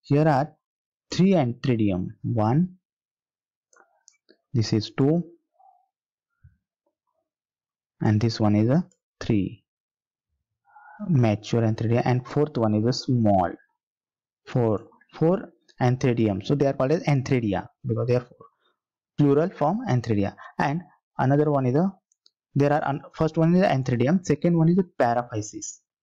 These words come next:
Paraphysis is a sterile body which is developed side by side of antheridia. Thi-, this is sterile body. This is a hair-like structure, s-, unicellular, and at the end they are globular.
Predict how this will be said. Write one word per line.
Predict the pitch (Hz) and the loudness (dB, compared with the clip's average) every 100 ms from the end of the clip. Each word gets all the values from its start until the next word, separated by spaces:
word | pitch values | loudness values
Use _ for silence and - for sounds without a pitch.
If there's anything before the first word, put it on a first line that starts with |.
| _ - - _ | _ -20 -20 _
Paraphysis | 139 127 156 170 156 156 | 0 0 0 0 2 2
is | 131 | 2
a | 127 | -2
sterile | - 127 135 151 | 0 0 0 0
body | 143 120 165 - _ - | 0 0 -2 -6 _ -4
which | 120 135 | 0 0
is | 123 | 0
developed | 143 127 135 175 - - _ _ | 0 2 0 0 -8 -14 _ _
side | - 139 123 123 | -4 0 0 0
by | 120 | -2
side | 120 139 170 _ | 0 -2 -2 _
of | - 151 | -4 0
antheridia. | 143 110 101 104 | 0 0 0 0
Thi-, | 127 131 | -2 0
this | 127 113 | -4 0
is | 139 165 - _ _ _ _ _ _ - _ - - | 0 0 -8 _ _ _ _ _ _ -20 _ -20 -20
sterile | - 123 113 117 | -6 0 0 2
body. | 113 113 180 - - - - _ - | 0 0 -2 -8 -20 -20 -20 _ 0
This | 139 131 | 0 2
is | 170 | 2
a | 170 185 - _ _ _ _ - | 2 0 -4 _ _ _ _ -6
hair-like | - 151 156 151 | -2 0 0 -2
structure, | - 127 - 123 147 190 _ _ _ _ _ _ 254 - | -2 -4 -2 0 0 -2 _ _ _ _ _ _ -20 -14
s-, | - - | -12 0
unicellular, | 135 139 139 131 127 165 233 _ _ - | 2 2 2 0 0 0 -2 _ _ -6
and | 147 147 - | -2 -2 0
at | 139 147 | -2 0
the | - | -2
end | - 156 143 | 0 2 2
they | 131 | 2
are | 135 | 2
globular. | 156 131 131 113 110 98 | 2 2 2 2 0 -2